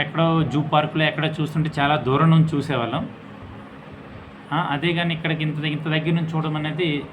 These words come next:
చాలా బాగుంటది. ఈ, దీనికి ఏదైనా సరే ఫుడ్ ఏదైనా సరే ఫీడింగ్ అనేది చేయొచ్చు, but అక్కడ రాసి ఉంటది,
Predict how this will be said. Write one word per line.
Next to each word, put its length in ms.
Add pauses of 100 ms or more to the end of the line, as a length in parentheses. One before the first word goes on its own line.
చాలా 120
బాగుంటది. 540 (1300)
ఈ, 20 (520)
దీనికి 260
ఏదైనా 260
సరే 420 (840)
ఫుడ్ 200
ఏదైనా 240
సరే 280
ఫీడింగ్ 260
అనేది 280
చేయొచ్చు, 340 (200)
but 200
అక్కడ 160 (380)
రాసి 280
ఉంటది, 260